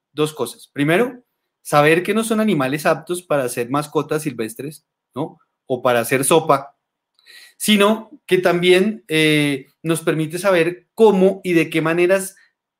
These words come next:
va a ser ese comportamiento para prevenirlo en el futuro. Es decir, si yo sé que ahora el pangolín puede ser una cepa, re-, puede ser un, un, un vector receptor de un coronavirus que hay en un murciélago,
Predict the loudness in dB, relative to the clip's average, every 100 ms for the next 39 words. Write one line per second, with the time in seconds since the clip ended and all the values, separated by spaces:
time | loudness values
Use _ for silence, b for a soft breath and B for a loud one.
0 | -6 2 2 2 -2 -6 -8 -8 -6 -6
1 | -4 -4 -4 -4 0 2 2 2 2 4
2 | 4 4 2 2 0 -2 -6 -4 0 0
3 | -2 _ _ _ _ _ -4 -2 -4 -6
4 | -12 _ _ _ _ b b b -4 2
5 | 2 4 4 2 2 -2 -2 -2 -10 _
6 | _ -2 0 2 0 -2 -6 -8 -4 -4
7 | -2 -2 -2 -4 -2 2 4 4 2 0
8 | -8 _ _ _ _ -10 -6 -4 -4 -4
9 | -4 -4 -4 -4 -8 -12 -8 -2 -2 -2
10 | -4 -6 -6 -10 b b -6 0 0 2
11 | 2 2 0 0 2 0 2 0 0 -2
12 | 2 4 4 2 2 0 -2 -2 -2 -2
13 | -4 -4 0 0 0 -2 -8